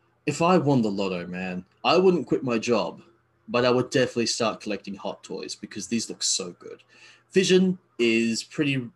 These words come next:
similar to previous versions of Vision, although there are some differences in, like, the cape design is different from, like, the Age of Ultron version I was looking at. Uh, the body, like, the t-,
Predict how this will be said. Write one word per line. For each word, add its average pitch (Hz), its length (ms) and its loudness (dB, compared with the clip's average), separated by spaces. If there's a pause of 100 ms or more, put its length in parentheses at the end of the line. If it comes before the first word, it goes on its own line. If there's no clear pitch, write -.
similar 131 420 -2
to 113 120 -6
previous 120 880 -2
versions 123 420 0
of 123 120 -2
Vision, 135 340 -2
although 107 180 -4
there 107 120 -4
are 110 100 -4
some 104 160 -10
differences 107 580 -8
in, 98 100 -12
like, 95 240 -14 (540)
the 117 60 -8
cape - 340 -4
design 113 420 -2
is 107 120 -4
different 107 260 -10
from, 95 100 -12
like, 98 140 -6
the 98 160 -12
Age 101 200 -6
of 98 80 -12
Ultron 110 460 -8
version 120 340 0
I 120 80 -2
was 120 180 -4
looking 123 300 -6
at. 123 320 -6 (480)
Uh, 98 440 -2 (120)
the 113 260 -4 (120)
body, 151 580 -2
like, 104 200 -8
the 110 140 -16
t-, - 100 -14